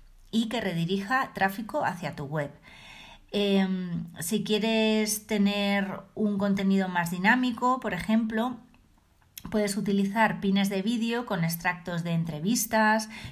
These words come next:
que te hayan hecho o con directos que hayas hecho en,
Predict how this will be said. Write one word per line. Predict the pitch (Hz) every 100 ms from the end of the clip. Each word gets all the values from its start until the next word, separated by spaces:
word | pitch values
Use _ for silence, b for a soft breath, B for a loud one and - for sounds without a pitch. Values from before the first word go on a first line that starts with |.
| -
que | 190
te | 185
hayan | 170 156 185
hecho | 240 - 220 208 214
o | - 185
con | 170 175 170 170 170
directos | 170 170 180 202 196 185 208 214
que | 170
hayas | 165 160
hecho | 170 170 165
en, | 156 151 151